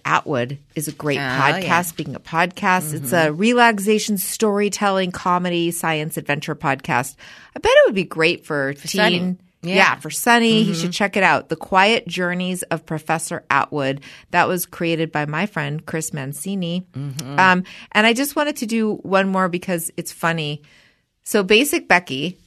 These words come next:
Speaker 2: Yes.
Speaker 1: our friend.
Speaker 2: Yes.
Speaker 1: So, uh, I, I was, we were all talking about, well, this is, has to kinda do with Adam, so
Speaker 2: Mm-hmm.
Speaker 1: shh. But, um,
Speaker 2: Okay.
Speaker 1: so he had Scott Baio on, and Scott
Speaker 2: Ah,
Speaker 1: Baio's just,
Speaker 2: I
Speaker 1: like,
Speaker 2: know.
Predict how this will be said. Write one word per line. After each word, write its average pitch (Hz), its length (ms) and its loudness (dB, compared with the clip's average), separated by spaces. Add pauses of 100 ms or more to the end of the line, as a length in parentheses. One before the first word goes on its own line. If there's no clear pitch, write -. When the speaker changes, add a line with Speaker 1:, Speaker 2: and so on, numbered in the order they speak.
Speaker 2:
Yes. 180 200 2
Speaker 1:
our - 60 -8
friend. 151 420 2
Speaker 2:
Yes. 143 360 -6 (480)
Speaker 1:
So, 226 600 4
uh, 180 400 6 (260)
I, 214 360 6 (600)
I 208 140 6
was, 226 200 4
we 240 200 4
were 233 120 4
all 226 200 6
talking 233 400 0
about, 180 500 2
well, 170 320 -2 (120)
this 185 180 -6
is, 180 100 -8
has 170 300 -4
to - 80 -14
kinda 170 320 -6
do 170 120 -6
with 165 140 -6
Adam, 160 400 -4
so 175 160 -4
Speaker 2:
Mm-hmm. 147 240 -4
Speaker 1:
shh. - 340 -10 (220)
But, - 280 2
um, 156 220 0
Speaker 2:
Okay. 160 200 0
Speaker 1:
so 202 80 0
he 190 160 0
had 175 160 0
Scott 156 300 -4
Baio 151 280 0
on, 175 240 0
and 151 120 -6
Scott - 160 -2
Speaker 2:
Ah, 247 420 6
Speaker 1:
Baio's 185 120 0
just, - 40 -2
Speaker 2:
I 165 160 -2
Speaker 1:
like, - 60 -4
Speaker 2:
know. 170 120 0